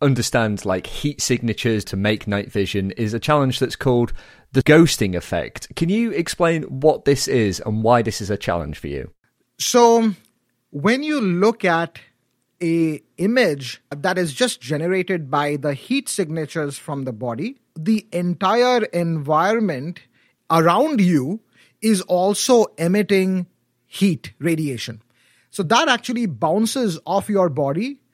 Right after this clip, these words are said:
Speaker 2: and reaches the camera. So suppose your friend is taking a picture of you, you'll appear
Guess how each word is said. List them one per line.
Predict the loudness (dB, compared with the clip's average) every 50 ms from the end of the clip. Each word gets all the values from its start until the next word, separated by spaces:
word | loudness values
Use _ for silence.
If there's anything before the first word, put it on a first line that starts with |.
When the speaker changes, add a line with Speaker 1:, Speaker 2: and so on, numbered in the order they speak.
| _ _ _ _
Speaker 2:
and | -2 0 2 2 2 0 -2 -4 -6
reaches | -6 -2 0 2 2 2 2 2 2 2 2 0 -4 -8 -8 -6 -6
the | -4 -2
camera. | -2 -2 -2 -2 -4 -6 -10
So | -10 -10 -6
suppose | -4 -2 0 2 2 2
your | 2 0
friend | 0 -2 -2 -2 -2 -2
is | -4 -4
taking | -6 -6 -8 -6 -8 -8
a |
picture | -8 -8 -8 -4 -2 -2 -2
of | -2 -2
you, | -4 -4 -6 -8 -10 _ _ _ _ _ _ _ _ _
you'll | -6 -2 0 2 2 2 2 2 0 -2 -6 _ _ _ -8
appear | -6 -6 -4 -4 0 2 4 6 6 4 4 0 -4 -6